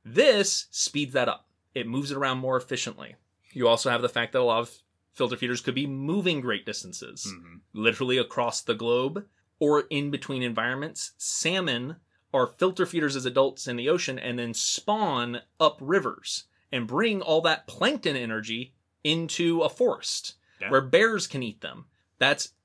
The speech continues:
Speaker 1: ocean energy being eaten by a bear.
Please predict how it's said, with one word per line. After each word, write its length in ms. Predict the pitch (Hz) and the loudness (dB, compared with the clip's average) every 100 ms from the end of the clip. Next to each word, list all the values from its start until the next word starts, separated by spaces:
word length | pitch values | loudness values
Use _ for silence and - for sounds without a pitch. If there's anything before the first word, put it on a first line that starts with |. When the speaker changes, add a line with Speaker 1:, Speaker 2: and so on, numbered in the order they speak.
| _ | _
Speaker 1:
ocean 440 | 170 220 208 233 226 | 6 6 6 4 2
energy 720 | 254 262 180 123 113 104 127 _ _ | 2 2 2 0 -4 -6 -10 _ _
being 220 | 143 139 | 0 0
eaten 220 | 170 170 | -2 -2
by 120 | 143 143 | 2 4
a 60 | |
bear. 300 | 147 160 - | 4 2 0